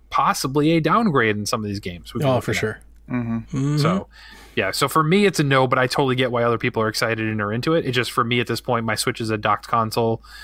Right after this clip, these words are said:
Speaker 1: Uh, it's, it's firmly footed in the world of I will play games that I can only get on Nintendo,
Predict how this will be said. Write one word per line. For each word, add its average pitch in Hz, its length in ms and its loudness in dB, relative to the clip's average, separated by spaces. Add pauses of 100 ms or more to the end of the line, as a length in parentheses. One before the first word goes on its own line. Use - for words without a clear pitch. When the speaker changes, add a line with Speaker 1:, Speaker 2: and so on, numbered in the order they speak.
(280)
Speaker 1:
Uh, 101 180 0
it's, 120 280 -4
it's - 320 -4 (120)
firmly 131 460 2
footed 127 380 0
in 120 100 0
the 120 100 0
world 120 300 2
of 113 220 -2
I 120 160 0
will 117 120 -2
play 120 200 -2
games 113 260 -2
that 117 100 0
I 107 60 0
can 110 160 -4
only 110 180 0
get 113 200 -2
on 120 140 -2
Nintendo, 120 420 0